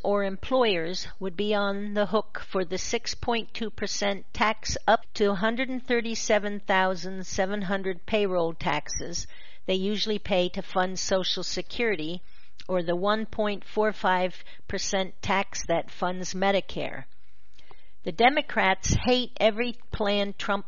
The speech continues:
brings forward, but G O P lawmakers also are not keen on it. Senate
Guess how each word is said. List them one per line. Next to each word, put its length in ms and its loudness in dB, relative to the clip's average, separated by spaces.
brings 340 -2
forward, 580 0
but 200 0
G 300 2
O 80 4
P 240 0
lawmakers 920 2
also 500 2
are 160 -2
not 320 0
keen 320 4
on 220 -2
it. 260 -6
Senate 580 2